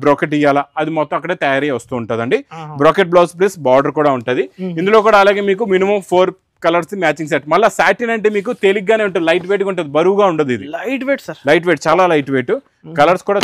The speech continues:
Speaker 1: చాలా బాగుంటాయి, చాలా మంచి ఫ్యాన్సీ కలర్స్ ఉన్నాయి అన్ని కూడా
Speaker 2: మ్మ్.
Speaker 1: చూడండి. సూపర్ కలర్స్ ఉన్నాయి, అలా చూడండి, మెరూన్ కలర్, లైట్ పర్పుల్
Speaker 2: ఇందులో
Speaker 1: కలర్
Speaker 2: కూడా
Speaker 1: కూడా.
Speaker 2: ఫోర్ పీస్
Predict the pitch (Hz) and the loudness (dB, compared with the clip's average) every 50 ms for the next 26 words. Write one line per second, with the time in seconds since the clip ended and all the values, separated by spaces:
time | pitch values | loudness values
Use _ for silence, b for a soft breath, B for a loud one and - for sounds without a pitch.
0 | - 196 156 151 135 135 135 135 143 143 127 131 117 - 127 123 131 139 139 131 | 0 2 2 2 2 2 2 2 2 2 -2 -4 -6 -6 -6 -4 -4 -4 -6 -6
1 | 139 - 135 120 127 147 143 - 170 151 156 139 131 127 139 - 127 117 113 110 | -8 -8 -8 -8 -6 -8 -8 -6 -4 -2 -2 -2 -2 -2 -4 -6 -8 -8 -8 -8
2 | 110 120 120 - 123 120 117 - 120 110 113 113 113 117 262 - _ _ _ _ | -8 -8 -8 -6 -4 -4 -4 -4 -6 -6 -6 -6 -8 -10 -12 -14 _ _ _ _
3 | _ _ - 143 135 - - 139 131 - 127 123 123 117 - 127 123 120 117 113 | _ _ -8 -8 -6 -4 -4 -4 -4 -2 -2 -2 -2 -4 -6 -6 -6 -6 -6 -6
4 | 98 123 117 113 110 107 113 113 120 120 113 - 120 120 120 117 113 113 110 113 | -6 -8 -8 -8 -4 -2 -2 -2 -2 -2 -4 -4 -2 -2 -2 -4 -4 -6 -8 -6
5 | 120 139 151 170 160 - 147 - - 240 233 180 185 - - 233 226 233 247 247 | -6 -6 -6 -6 -6 -6 -6 -4 -2 -4 -2 -2 -4 -2 0 2 2 2 2 2
6 | 240 247 220 226 226 226 220 233 240 240 220 - | 0 0 2 4 4 4 2 -2 -6 -8 -8 -10